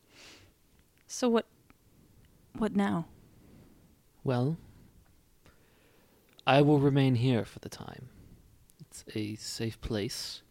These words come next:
Speaker 2: A lot comes together here. It's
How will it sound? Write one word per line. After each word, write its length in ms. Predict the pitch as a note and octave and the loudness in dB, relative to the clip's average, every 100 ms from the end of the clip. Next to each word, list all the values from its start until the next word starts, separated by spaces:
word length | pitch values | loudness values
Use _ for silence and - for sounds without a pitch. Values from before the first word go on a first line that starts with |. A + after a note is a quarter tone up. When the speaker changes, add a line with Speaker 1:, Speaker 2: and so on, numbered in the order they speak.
| _ _ _ _ _ _ _ _ - | _ _ _ _ _ _ _ _ 0
Speaker 2:
A 40 | |
lot 260 | D3+ D#3 - | 4 4 4
comes 300 | - D3+ C3+ | 2 2 2
together 580 | C3+ C3+ B2 G#2+ A2 A#2 | 2 6 6 4 -2 -6
here. 380 | - G2+ - - - - - - _ _ _ _ _ _ - _ _ | -8 -8 -10 -14 -20 -20 -20 -20 _ _ _ _ _ _ -20 _ _
It's 440 | B2+ A#2 - - | -2 -2 -4 -8